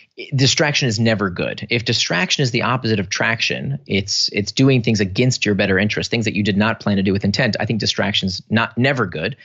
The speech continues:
What I think you're referring to, and I think is very good, is diversion of attention. And that is, I think, that's, you know, you can plan to allow your attention to be diverted. If you go, uh, watch a movie, read a book, go to a sports game,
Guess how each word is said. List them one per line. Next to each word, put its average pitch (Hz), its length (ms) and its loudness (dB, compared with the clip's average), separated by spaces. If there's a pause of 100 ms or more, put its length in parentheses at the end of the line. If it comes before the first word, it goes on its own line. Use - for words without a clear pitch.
(320)
What 143 160 4
I 143 60 4
think 139 200 -2
you're 170 200 2
referring 117 420 0
to, 117 120 -2
and 110 60 0
I 104 40 0
think 110 160 -2
is 117 180 2
very 127 420 4
good, 90 360 -4 (280)
is 123 300 2 (140)
diversion 110 760 -2 (280)
of 92 100 -2
attention. - 460 -4 (640)
And 113 220 2
that 196 360 2
is, 117 140 0
I 107 100 2
think, 95 500 -4
that's, 147 460 -2
you 143 160 2
know, 123 60 2
you 175 160 2
can 170 180 0
plan 113 760 0 (200)
to 143 180 2
allow 127 380 2
your 120 260 2
attention 107 400 0
to 95 80 0
be 98 80 0
diverted. 87 500 -2
If 101 160 -4
you 135 160 6
go, 123 540 4
uh, 107 340 4
watch 123 380 0
a - 20 2
movie, 101 480 4
read 113 220 2
a 107 40 2
book, 104 360 2
go 117 120 2
to 113 80 4
a 110 60 0
sports - 460 0
game, 92 400 -2